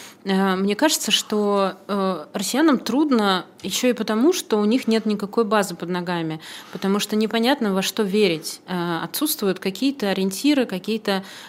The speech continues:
э, четкие базовые ценности, которые, может быть, мы так и не сформировали за последние двадцать лет. Поэтому, когда им говорят, что нужно верить в, вот в эти скрепы, и скрепы нас спасут, они, в общем, э, нечасто имеют выбор отказаться от этого, потому что во что тут же верить надо?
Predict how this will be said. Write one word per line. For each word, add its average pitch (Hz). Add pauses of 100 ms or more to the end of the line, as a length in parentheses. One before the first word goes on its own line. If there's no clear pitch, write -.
э, 185 (420)
четкие 226
базовые 208
ценности, 226
которые, 202
может 208
быть, 190
мы 190
так 196
и 190
не 190
сформировали 208
за 165
последние 180
двадцать 175
лет. 320 (400)
Поэтому, 208
когда 202
им 185
говорят, 185
что -
нужно 185
верить 170
в, 165
вот 165
в 170
эти 165
скрепы, 170
и 160
скрепы 165
нас 160
спасут, 240
они, 185
в 226
общем, 214 (360)
э, 180
нечасто 226
имеют 226
выбор 202
отказаться 185
от -
этого, -
потому 160
что -
во 180
что -
тут -
же 147
верить 147
надо? 190